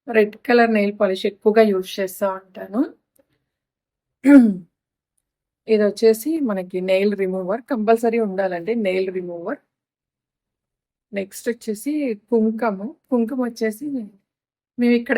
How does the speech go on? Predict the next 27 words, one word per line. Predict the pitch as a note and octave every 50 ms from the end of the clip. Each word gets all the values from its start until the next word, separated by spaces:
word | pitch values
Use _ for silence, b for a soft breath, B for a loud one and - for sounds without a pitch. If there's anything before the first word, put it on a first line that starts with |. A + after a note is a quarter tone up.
| A3+
యాదగిరి | A3+ G#3 G3 G#3 G#3 A3 A3+ A#3 C4 A#3+
గుట్ట | A3+ A3+ A#3 -
వెళ్ళినప్పుడు | A3 G#3 G#3 G#3 G3+ G3+ G3+ - C4+ E4 F#4 -
అమ్మ | A3 G#3 G3+ G#3 A3
తీసుకుందనమాట | A3 G#3+ G3+ G3+ - _ G#3 F#3+ F3+ F3+ F3 F3 E3+ F3 E3+ F3 G3
ఈ | F#3+ F#3+ F#3
కుంకుమ. | - G3 F#3 F#3 F3+ - C4 D4+ - _ _ _ _ _ _ _ _ _ _ _ _ _ _ _ _ _ _ _ _ _ _ _
So, | - - B3
నా, | A#3 A3+ A#3 A3+ A3+ - -
నా | A3 A#3 A#3
మేకప్ | A#3 A3 G#3+ G#3 G#3 - G#3+ - A3+
ఎలా | G#3 G3 G3+
చేసుకుంటారు | G3+ G3+ G3+ G3+ - - G#3 F#3+ F#3 G3 F#3+ F#3+
ఏంటి | F3+ F3+ F3+ F3+ F#3+
అని | F#3 F3+ F3
చెప్పి | E3+ F3 F3 - - A#3 G#3+ -
చాలా | A#3 G3+ - - - - G#3+ A3
మంది | G#3+ A3 A3+ A3 G#3
అడుగుతూ | G3 F#3 F3+ F3+ F3+ G3 F#3
ఉంటారండి. | F3+ F3 E3 F3 E3+ E3+ E3+ E3+ E3+ F#3 B3+ - - B B B B B B B B B
So, | - - A3+ G3+ G3 G3 G3+
నేను | G#3 A#3+ C4+ C#4 C4
నా | A3+ G#3 G3
మేకప్ | F#3+ F3+ F3+ F3 F3+ A3+ A3+ - -
చాలా | A#3+ - - - - G3+ A#3 A#3+
ఈజీగా | A#3 G#3+ G#3 G3+ F#3 G#3 A3 A3 A3+ A3
వేసుకుంటాను. | G3+ F#3 F3+ F3+ - _ - F#3+ F#3 F#3 F3 F3 E3+ E3 G3+